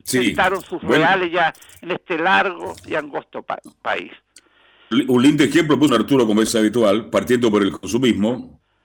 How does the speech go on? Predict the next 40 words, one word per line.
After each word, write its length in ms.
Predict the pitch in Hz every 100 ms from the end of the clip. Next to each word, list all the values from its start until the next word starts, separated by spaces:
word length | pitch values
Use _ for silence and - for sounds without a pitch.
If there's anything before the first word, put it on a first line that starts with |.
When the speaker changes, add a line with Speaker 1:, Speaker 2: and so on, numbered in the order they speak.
| _ _ _ -
Speaker 1:
que 120 | 120
es 80 | 131
una 180 | 123 101
cosa 280 | 113 110
que 240 | 82 85 71 - - _ _ _ _ _ _ _ _ _ _ _ -
es, 160 | 156 160
es 120 | 156
que 120 | 220
es 80 | 160
difícil 500 | 147 - 202 123 113
para 180 | 117 110
un 100 | 147
comunicador 580 | 165 127 120 - 123 131
como, 200 | 120 131
yo 160 | 185
conozco 360 | 269 208 269 -
todos 180 | 247 240
estos 140 | -
temas, 420 | - 170 101 87 76 _ - 80 71 76 -
Arturo, 760 | 92 104 107 98 110 - - _ _ _
porque 220 | 135 139
los 120 | 175 135
vivo 200 | 233 156
permanentemente 480 | 131 127 151 147
en 40 | 127
algunos 200 | 151 139
lugares 260 | 110 139 120
que 120 | 110
tengo 240 | 135 123
que 100 | 110
ir 80 | 123
por 100 | 123
razones 280 | 104 131 107
de 120 | 104
trabajo, 480 | - 101 131 123 107
profesionales, 720 | 107 98 98 101 123 127 113
por 140 | 104
amistades, 440 | 98 92 92 120 107
por 140 | 101
familia. 540 | 107 104 123 104 113